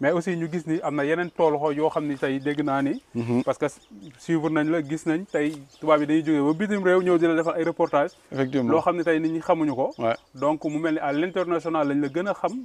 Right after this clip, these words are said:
Speaker 1: que
Speaker 2: Mhm.
Speaker 1: fii. Comme li ñuy wax rek, nul n'est prophète chez soi.
Speaker 2: Voilà, <laughs> effectivement.
Speaker 1: Mais vraiment loolu ñu ngi la ci encouragé bu baax.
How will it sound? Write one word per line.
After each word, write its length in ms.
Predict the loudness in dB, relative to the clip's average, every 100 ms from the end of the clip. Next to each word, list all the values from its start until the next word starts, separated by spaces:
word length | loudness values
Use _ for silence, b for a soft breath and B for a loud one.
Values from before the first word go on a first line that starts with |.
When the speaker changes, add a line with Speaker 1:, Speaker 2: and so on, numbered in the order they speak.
| -6
Speaker 1:
que 80 | -4
Speaker 2:
Mhm. 60 | -2
Speaker 1:
fii. 160 | -4 -8 -8
Comme 160 | -6
li 60 | 0
ñuy 60 | 2
wax 100 | 4
rek, 80 | 2
nul 160 | 0 0
n'est 80 | 2
prophète 320 | 2 0 0
chez 100 | -2
soi. 180 | 0 2
Speaker 2:
Voilà, 380 | 6 8 8 6
<laughs> 120 | 6
effectivement. 380 | 4 8 6 6
Speaker 1:
Mais 160 | 6
vraiment 500 | 6 4 4 4 4
loolu 240 | 6 4 2
ñu 60 |
ngi 80 | -2
la 80 | -2
ci 120 | -4 -4
encouragé 440 | -2 4 4 4
bu 120 | 0
baax. 220 | 4 4